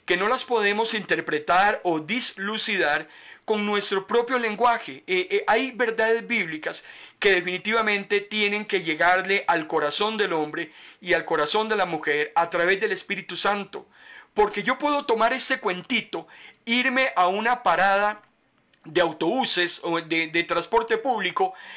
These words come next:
contársela a la gente que está esperando ahí su transporte,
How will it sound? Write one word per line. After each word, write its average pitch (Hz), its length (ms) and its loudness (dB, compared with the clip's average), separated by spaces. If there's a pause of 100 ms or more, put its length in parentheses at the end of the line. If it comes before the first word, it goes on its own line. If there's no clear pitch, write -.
(120)
contársela 262 640 2
a 208 40 4
la 185 140 4
gente 247 400 -2
que 175 100 -4
está 208 160 0
esperando 208 540 2
ahí 190 280 0
su 170 180 -6
transporte, 160 720 0